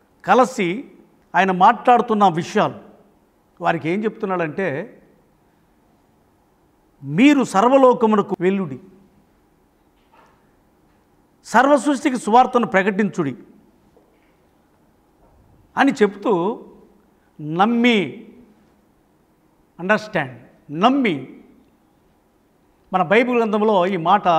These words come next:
నమ్మి అనే మాట చాలా ఇంపార్టెంట్ అయిన విషయం.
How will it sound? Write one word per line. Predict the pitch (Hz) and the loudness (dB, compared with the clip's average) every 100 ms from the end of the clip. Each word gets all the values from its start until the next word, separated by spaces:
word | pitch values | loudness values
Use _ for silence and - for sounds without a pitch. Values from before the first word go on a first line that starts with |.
| 220 | 0
నమ్మి | 147 180 220 226 220 - - 175 | -2 0 2 2 0 -4 -8 -6
అనే | 180 | -2
మాట | 175 190 175 | 0 0 2
చాలా | 156 - - 180 151 143 - - | 0 0 -4 -2 -2 -4 -8 -10
ఇంపార్టెంట్ | 202 214 220 202 190 180 | -8 -4 0 0 -2 -6
అయిన | 151 | -6
విషయం. | 139 - 151 | -10 -16 -20